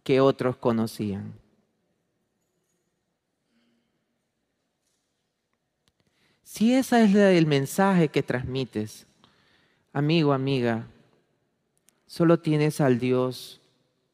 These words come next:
omnipresente, pero no tienes al Dios presente.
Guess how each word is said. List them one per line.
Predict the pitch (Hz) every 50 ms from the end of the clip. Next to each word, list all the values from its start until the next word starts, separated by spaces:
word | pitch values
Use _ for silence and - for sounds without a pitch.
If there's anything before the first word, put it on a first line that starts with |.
| _ _ _
omnipresente, | - 127 131 127 127 131 123 - - 117 120 113 - 120 110 107 107 98 - 104 104 107 113 - - _ _ _ _ _ _ _ _ _ _ _ _ _ _ _ _ _ _ _ _ _ _ _
pero | - 127 120 123
no | 127 131 131
tienes | - 131 127 123 120 120 - -
al | 117 110 104
Dios | 98 110 107 104 101 98 - - - _ _ _ _ _ _ _ _ _ _ _ _ -
presente. | - 107 107 98 - - - 101 95 95 92 90 - - - 92